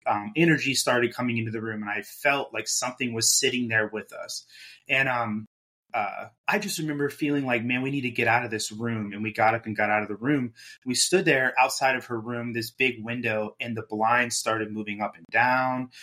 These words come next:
You could tell it's like, looked like something inside the room was blowing air. It was really weird. And, um, we went into the house and told her, her dad what was going on, 'cause he's like, "Why the hell are you guys standing on the patio looking into the window?" <laughs> And, um, so we told him, and apparently, um,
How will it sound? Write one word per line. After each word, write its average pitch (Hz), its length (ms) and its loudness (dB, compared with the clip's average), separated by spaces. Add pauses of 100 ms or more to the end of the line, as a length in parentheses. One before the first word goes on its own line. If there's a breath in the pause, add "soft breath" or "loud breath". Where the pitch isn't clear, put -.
(160 loud breath)
You 113 80 -20
could 117 140 -8
tell 127 260 6
it's 123 80 -4
like, 110 100 -2
looked 127 180 -4
like 113 120 0
something 120 360 -4
inside 117 300 2
the 113 80 0
room 123 260 -2
was 110 160 -2
blowing 110 500 -4
air. 127 500 0 (100)
It 170 60 4
was 110 160 2
really 131 260 4
weird. 113 480 2 (400 loud breath)
And, 131 160 2
um, 123 280 0 (100)
we 139 140 -6
went 160 240 2
into 160 240 2
the 143 120 2
house 160 320 2
and 131 100 -8
told 147 280 0
her, 131 180 -4 (120)
her 147 220 -2
dad 135 400 4
what 143 140 -6
was 135 160 -6
going 135 320 -2
on, 143 180 2
'cause 131 140 -6
he's 127 140 -4
like, 117 140 2
"Why 123 180 4
the 156 80 2
hell 156 100 4
are 151 60 4
you 147 80 2
guys 143 180 2
standing 131 320 0
on 117 400 -4
the 117 80 -10
patio 120 540 2
looking 127 380 -6
into 127 240 -2
the 117 120 -4
window?" 120 640 -4
<laughs> - 400 -16
And, 151 220 4
um, 127 300 0
so 175 100 0
we 175 60 4
told 196 260 4
him, 151 160 4
and 131 200 -6
apparently, 147 640 0
um, 113 540 0